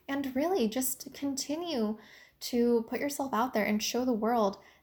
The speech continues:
that you are there. And the more you do that, the more you're going to feel confident in your abilities, and the more you're going to feel like you're doing something and you're getting your name and your face out there. And all in all, in my own experience,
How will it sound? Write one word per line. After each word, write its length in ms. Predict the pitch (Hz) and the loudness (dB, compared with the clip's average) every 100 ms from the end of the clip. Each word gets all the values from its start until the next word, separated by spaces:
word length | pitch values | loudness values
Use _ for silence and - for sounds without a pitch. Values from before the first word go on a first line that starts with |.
| - | -4
that 220 | 226 247 | -2 0
you 220 | 226 233 | 0 0
are 220 | 220 202 | 0 0
there. 500 | 196 208 254 - - - - - - - _ _ _ _ | 0 -2 -2 -4 -10 -12 -20 -20 -20 -20 _ _ _ _
And 220 | 233 233 | 2 4
the 100 | 220 | 4
more 200 | 240 233 | 2 2
you 160 | 285 285 | 0 -2
do 160 | 233 269 | 0 2
that, 300 | 240 202 - | 2 0 0
the 60 | 226 | 0
more 180 | 233 | 2
you're 140 | 254 247 | 2 2
going 200 | 240 226 | 2 0
to 120 | - | -2
feel 420 | - - 226 202 | -8 2 4 4
confident 640 | 202 - - 254 - 226 - | 0 -6 -4 -4 -2 -4 0
in 80 | |
your 120 | 208 196 | 0 0
abilities, 540 | 196 220 214 185 185 - - - - | 0 2 2 0 -2 -12 -20 -20 -2
and 100 | 220 | 2
the 40 | |
more 200 | 220 220 | 4 4
you're 100 | 220 | 4
going 160 | 220 220 | 4 2
to 100 | 214 | 0
feel 240 | - 240 | -4 0
like 200 | 240 220 | 0 0
you're 100 | 202 | -2
doing 400 | 196 - 311 262 | -4 -2 0 2
something 320 | 233 208 208 196 | 0 0 -2 -2
and 80 | |
you're 100 | 190 | -2
getting 220 | 196 262 247 | 0 0 2
your 100 | 208 | 2
name 300 | 247 294 233 | 2 2 0
and 100 | 202 | -2
your 120 | 202 - | -4 -2
face 240 | 320 285 | 0 2
out 240 | 226 220 - | 2 0 -2
there. 380 | 196 - - _ _ - - - _ | 0 -2 -8 _ _ -20 -20 -20 _
And 460 | 240 247 247 254 254 - _ _ _ - | 4 6 6 2 0 -8 _ _ _ 4
all 180 | 330 | 4
in 80 | 403 | 6
all, 160 | 339 226 | 2 2
in 80 | 240 | 2
my 160 | 254 | 0
own 180 | - 254 | 0 -2
experience, 720 | 302 - 214 202 233 294 320 | -2 -4 0 0 0 -2 -4